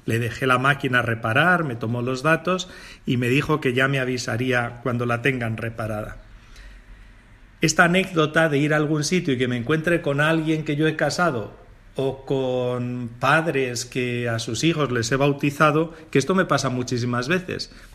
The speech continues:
porque yo creo que ya en alguna ocasión les he dicho que esta parroquia es muy grande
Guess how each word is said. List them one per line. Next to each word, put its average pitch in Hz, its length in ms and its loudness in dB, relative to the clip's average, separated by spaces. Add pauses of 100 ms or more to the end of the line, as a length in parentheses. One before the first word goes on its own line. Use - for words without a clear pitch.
porque 120 300 -2
yo 139 140 0
creo 156 260 4
que 143 140 0
ya 147 160 4
en 143 100 2
alguna 143 300 0
ocasión 143 460 0
les 127 180 -2
he 147 40 2
dicho 147 280 0
que 143 80 -2
esta 143 200 -2
parroquia 143 360 2
es 135 80 0
muy 127 160 0
grande 160 540 2